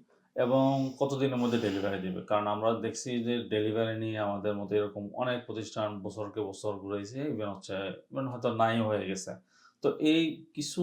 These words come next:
ইয়ার কারণে ইক্যাবের সুপারিশে বাণিজ্য মন্ত্রণালয় কিছু টার্মস অ্যান্ড কন্ডিশন অ্যাড করে দিয়েছে যে আপনাকে প্রপার ডেলিভারি সিস্টেম,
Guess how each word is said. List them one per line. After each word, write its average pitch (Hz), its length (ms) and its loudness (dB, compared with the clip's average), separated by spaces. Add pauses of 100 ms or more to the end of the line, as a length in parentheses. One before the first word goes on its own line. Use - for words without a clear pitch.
(140)
ইয়ার 160 240 2
কারণে 160 300 4 (200)
ইক্যাবের 131 440 4 (100)
সুপারিশে 131 580 2 (120)
বাণিজ্য 101 320 2
মন্ত্রণালয় 104 500 0
কিছু 107 140 -8 (120)
টার্মস 104 240 4
অ্যান্ড 110 200 -4
কন্ডিশন 101 320 -4 (160)
অ্যাড 95 140 -4 (100)
করে 123 160 -2
দিয়েছে 135 280 -4
যে 113 80 -2 (560)
আপনাকে 135 300 2 (180)
প্রপার 135 440 6 (180)
ডেলিভারি 117 460 6
সিস্টেম, 107 220 -4